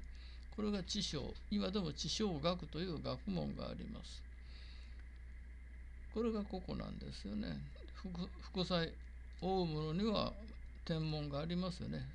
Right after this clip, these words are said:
備えている。こういうことを書いている。で、ここは、生は、えーと、戻りますと、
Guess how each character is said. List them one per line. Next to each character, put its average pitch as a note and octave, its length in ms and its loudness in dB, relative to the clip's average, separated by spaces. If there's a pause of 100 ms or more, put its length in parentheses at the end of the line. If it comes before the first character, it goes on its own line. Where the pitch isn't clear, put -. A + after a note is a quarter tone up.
(180)
備 F#3 360 2
え C3 60 0
て - 140 -6
い C3+ 60 -6
る。 - 60 -6 (1300)
こ A3+ 80 2
う A#3 40 4
い A#3 40 4
う A3+ 40 0
こ A#3 140 0
と A#3 140 0
を - 180 0
書 C#3+ 80 -2
い C#3+ 120 -2 (100)
て - 60 -6
い - 40 -4
る。 - 80 -4 (640)
で、 F#3+ 200 0 (1800)
こ G#3+ 220 2
こ F#3 140 0
は、 G3 240 6 (2000)
生 A3+ 420 6
は、 F#3+ 320 8 (480)
え G2+ 260 0
ー - 20 -2 (120)
と、 - 120 0 (1500)
戻 F3+ 320 2
り F3+ 120 2
ま F3+ 240 4
す - 180 -4
と、 F#3 260 0